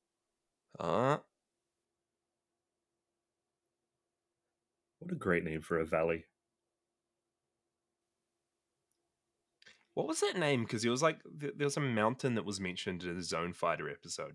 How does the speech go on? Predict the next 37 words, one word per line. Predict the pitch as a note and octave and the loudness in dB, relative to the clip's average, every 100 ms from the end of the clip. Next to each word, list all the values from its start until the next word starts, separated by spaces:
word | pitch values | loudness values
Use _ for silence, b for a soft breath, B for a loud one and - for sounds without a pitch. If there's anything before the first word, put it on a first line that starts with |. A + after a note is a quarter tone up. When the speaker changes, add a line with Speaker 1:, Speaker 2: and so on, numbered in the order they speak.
| - | -12
Speaker 1:
we, | D#2 D#2+ - | -10 -10 -12
we | F2+ D#2 | -12 -8
recently | D#2 - C#2 D#2+ | -8 -10 -10 -8
watched | D2+ D2 | -6 -6
for | - D#2 | -8 -8
the | |
show. | - D2 C2+ D#2 _ _ _ _ _ _ _ _ _ _ _ _ _ | -6 -6 -6 -10 _ _ _ _ _ _ _ _ _ _ _ _ _
'Cause | G#2+ F#2+ - - - _ - | -8 -8 -10 -14 -20 _ -8
was | A2+ | 0
there, | C#3+ | 2
like, | D3 C#3+ | 2 0
a | |
mountain | A#2 G#2 G#2 A#2 G2 | 0 2 2 -2 -2
that | F2 | -2
was | F2 | -8
called | - F#2+ E2 _ _ _ _ _ _ _ _ _ | -4 -6 -6 _ _ _ _ _ _ _ _ _
the | - | -14
Great | E2+ F#2 F#2+ - - | -10 -2 -2 -2 -4
Buddha | G2 G#2+ | 0 0
Mountain? | A2 A2 A2 C#3+ D3+ C#3+ _ _ _ _ _ _ _ _ _ _ _ _ _ _ | 0 -2 -2 -2 -2 -8 _ _ _ _ _ _ _ _ _ _ _ _ _ _
Speaker 2:
It | A2 | -10
was, | F#2 | -6
like, | G2 G#2+ | -4 -2
the | F2+ | 0
Valley | G2 F#2+ G#2+ | 4 6 6
of | F2+ F2 | 4 2
Buddha | F2+ F#2+ | 2 4
and | F2 F2 | 2 -2
the | |
Valley | D#2+ D#2+ E2 D#2+ | -2 -2 -2 -6
of | - | -6
Hell. | - E2 B2+ - _ _ _ - | 0 0 0 -4 _ _ _ -4
Speaker 1:
Yeah, | F#2 F2 | -2 -2
the | D#2+ | -4
Valley | F2+ G2 G2 | -4 -2 -2
of | D#2+ | -4
Hell. | - F2 D#2 C2 | -2 0 0 -2